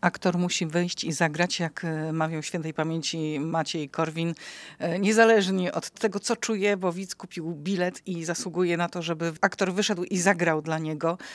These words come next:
Więc nawet jeżeli są tak tragiczne okoliczności, jak, nie wiem, uczestnictwo w pogrzebie tego samego dnia, czy dramatyczna sytuacja w życiu, wypadek samochodowy, to pan jako aktor musi stanąć na tej scenie i odegrać to, co gdzieś tam było przygotowane,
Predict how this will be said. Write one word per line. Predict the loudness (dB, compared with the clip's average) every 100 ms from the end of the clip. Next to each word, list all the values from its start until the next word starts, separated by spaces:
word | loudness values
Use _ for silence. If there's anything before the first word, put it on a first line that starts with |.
| -16 -6
Więc | -4 -2 -4 0
nawet | 4 4 4 -2
jeżeli | -2 -2
są | -2
tak | -2 -2
tragiczne | -2 -4 -4 -4 -2
okoliczności, | -2 -2 -4 -4 -2
jak, | -2
nie | -2
wiem, | -4 -6 -6
uczestnictwo | -4 -4 -2 -4 -4 -8
w | 0
pogrzebie | 0 8 8 8 4 0 -6 -2
tego | -2 -2
samego | 0 -2 0 -2
dnia, | 0 6 6 4
czy | -2 -4 -2 -4 -4
dramatyczna | 2 6 4 2 -2 0
sytuacja | 0 0 0 2 0
w | 0
życiu, | 0 2 2
wypadek | 2 6 6 6 2
samochodowy, | 0 0 -2 0 0 -2 -8 -12 -20 -14 -4
to | 0 0 0 -4 _
pan | 2 2 2
jako | -4 -2 -4
aktor | -4 -8 -8 -6
musi | 0 2 2 -2 -4 -6 -8
stanąć | -6 2 4 2 -4
na | -6
tej | -6
scenie | -6 -2 -2 -2 -6 -4
i | -2
odegrać | -2 -2 0 -2 -2
to, | -4 -2 -2
co | -4 -4 -4 -4 -8
gdzieś | -8 -6 -4 -6
tam | -2 -2 -2
było | -4
przygotowane, | -4 -4 -2 0 0